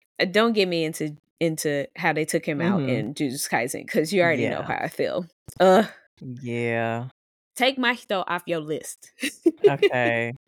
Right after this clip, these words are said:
Speaker 2: He's,
Speaker 1: He don't
Speaker 2: he's on
Speaker 1: belong
Speaker 2: the,
Speaker 1: there.
Speaker 2: yeah, all right. Oh, but one you need to watch, and I fe-, feel like you'll like him too,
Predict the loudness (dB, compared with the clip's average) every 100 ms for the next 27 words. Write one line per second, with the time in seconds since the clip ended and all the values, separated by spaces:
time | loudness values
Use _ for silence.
0 | _ -10 -10 -10 0 4 4 6 4 4
1 | 2 2 2 -2 -6 -14 -12 -12 -6 0
2 | 2 4 0 -4 _ -20 -20 _ _ _
3 | _ _ -2 0 0 0 0 4 2 2
4 | -4 -4 -2 0 0 -2 -6 -4 -4 -2
5 | -6 -4 0 2 2 0 0 -2 -4 -8
6 | -8 -4 -2 -2